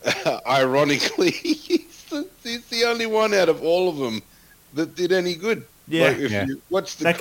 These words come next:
Speaker 1: credits,
Speaker 2: out on
Speaker 1: it's
Speaker 2: top.
Speaker 1: Yeah,
Speaker 3: Yeah.
Speaker 1: it's like he sold at their peak be-,
Speaker 2: Yeah.
Speaker 1: because of Nick, right?
Speaker 2: Yeah.
Speaker 1: So if, if he didn't have that moment, he would have gotten butt fucked as well.
Speaker 3: Mm.
Speaker 1: So I,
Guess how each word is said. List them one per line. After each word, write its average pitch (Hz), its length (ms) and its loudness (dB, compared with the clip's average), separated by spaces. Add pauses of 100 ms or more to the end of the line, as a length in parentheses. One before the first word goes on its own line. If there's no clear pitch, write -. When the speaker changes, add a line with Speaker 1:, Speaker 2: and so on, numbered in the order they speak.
(160)
Speaker 1:
credits, - 100 0
Speaker 2:
out 156 120 -2
on 143 120 -2
Speaker 1:
it's 127 100 -12
Speaker 2:
top. 131 260 -4 (500)
Speaker 1:
Yeah, 143 140 4
Speaker 3:
Yeah. 240 360 4 (280)
Speaker 1:
it's 139 200 -2
like 156 140 2
he 214 140 -12
sold 147 640 -6 (120)
at 123 160 0
their 117 140 2
peak - 500 -4 (140)
be-, 123 100 -4
Speaker 2:
Yeah. 143 240 -8 (420)
Speaker 1:
because 196 480 4
of 110 180 -4
Nick, 123 320 -2
right? 123 340 0 (320)
Speaker 2:
Yeah. 175 200 4
Speaker 1:
So 147 100 4
if, 143 340 -2 (140)
if 147 180 -2
he 202 100 0
didn't 180 300 -4
have 156 200 -4
that 117 200 0
moment, 113 500 -4 (680)
he 143 160 2
would 151 140 2
have 117 200 0
gotten 101 300 -4
butt 95 280 -2
fucked - 340 -6
as 90 140 -8
well. 87 380 -4 (360)
Speaker 3:
Mm. 90 240 -8 (480)
Speaker 1:
So 104 640 4
I, 113 380 4